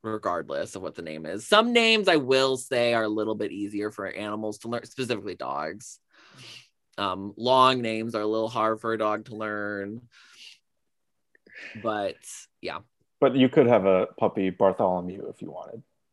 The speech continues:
Speaker 1: Oh my gosh, absolutely. I would probably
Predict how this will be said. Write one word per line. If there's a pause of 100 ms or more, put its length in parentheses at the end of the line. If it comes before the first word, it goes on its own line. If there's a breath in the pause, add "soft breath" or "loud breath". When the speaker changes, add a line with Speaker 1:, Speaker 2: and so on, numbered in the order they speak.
(120)
Speaker 1:
Oh
my
gosh,
absolutely.
I
would
probably